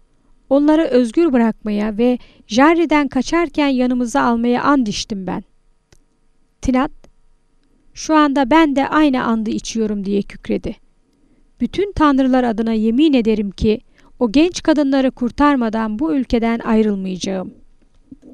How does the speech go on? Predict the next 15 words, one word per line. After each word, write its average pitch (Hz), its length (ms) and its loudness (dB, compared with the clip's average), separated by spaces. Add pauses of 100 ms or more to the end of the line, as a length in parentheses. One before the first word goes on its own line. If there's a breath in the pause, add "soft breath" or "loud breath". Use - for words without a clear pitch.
(1500)
Fen, 262 340 -2 (640)
"Acaba 330 440 2
biz 254 280 -2
yeni 294 220 0
ay 277 180 0
çıkana 269 400 -2
kadar 233 380 0
beklerken 226 680 -2
daha 254 200 0
kaç - 320 -4
kadını 240 380 0
daha 220 220 0
gönderirler?" 208 800 -2
diye 190 200 -4
sordu. 196 460 -8